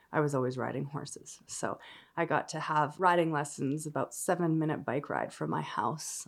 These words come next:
on the Army barracks where the Grey Eagle Casino is now. So it was really great to be able to just go and explore all of the park space and the wild space in the city. And I got to have an upbringing at the Calgary Waldorf School,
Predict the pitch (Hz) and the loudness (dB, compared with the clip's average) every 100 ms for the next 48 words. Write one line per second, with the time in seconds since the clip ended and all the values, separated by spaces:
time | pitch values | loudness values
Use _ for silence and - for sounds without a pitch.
0 | - 160 147 143 143 104 - - 180 175 | -8 -4 -2 -2 -2 -4 -4 2 2 2
1 | 170 101 113 - - - - 160 147 143 | 2 0 0 -4 -6 -6 -4 0 0 2
2 | 143 147 147 131 156 110 143 151 - 160 | 2 4 4 4 2 -2 -2 -2 2 4
3 | 139 135 139 135 113 139 196 - 165 156 | 4 2 0 0 2 2 0 -4 -4 -2
4 | 156 175 175 208 196 180 175 175 175 180 | 0 -2 4 6 6 4 4 2 2 4
5 | 175 175 185 196 - 185 190 180 - - | 4 2 -2 -4 4 6 6 4 -2 0
6 | 208 208 202 202 - 165 170 175 - 175 | 2 6 6 6 6 4 0 -6 -2 -2
7 | 175 - 175 165 160 - - 165 147 143 | -2 -2 0 2 0 -4 -2 0 0 -2
8 | 135 - 120 143 147 135 - 262 262 247 | -2 -6 -6 -6 -4 -4 0 4 4 2
9 | - _ 247 247 240 240 233 226 226 - | -6 _ 2 4 4 2 2 2 0 2
10 | 208 220 226 - - 226 220 208 208 202 | 4 6 4 2 -2 2 4 4 2 2
11 | 202 175 - 196 185 180 - 185 - 185 | -2 -4 0 4 4 2 0 2 4 4
12 | 196 190 180 170 - - 151 160 160 151 | 4 4 4 2 0 0 0 2 0 2
13 | 135 220 - - 294 359 | 2 0 -2 -2 2 2